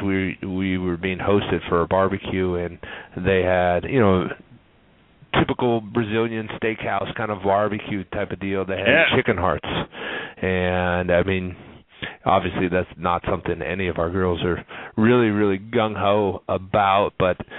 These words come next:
Speaker 1: you know what? Each and every one of 'em tried it. Uh, just to see their faces was pretty funny. Uh, but yeah, I mean, uh, there was a lot of different instances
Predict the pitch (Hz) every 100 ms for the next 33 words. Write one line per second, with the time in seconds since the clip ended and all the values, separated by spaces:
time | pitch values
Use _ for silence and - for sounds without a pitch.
0 | - - 101 101 101 95 - 110 110 104
1 | 98 98 95 101 92 90 - 101 98 98
2 | 92 - - - 82 87 85 85 87 87
3 | 85 90 117 139 - 117 135 113 - 107
4 | 104 107 92 95 95 - - 113 95 104
5 | 98 82 - - - - - 87 85 85
6 | 87 95 101 120 160 123 117 123 127 120
7 | 123 - - - - - 107 104 135 139
8 | 123 107 110 127 120 120 135 117 131 139
9 | 104 104 98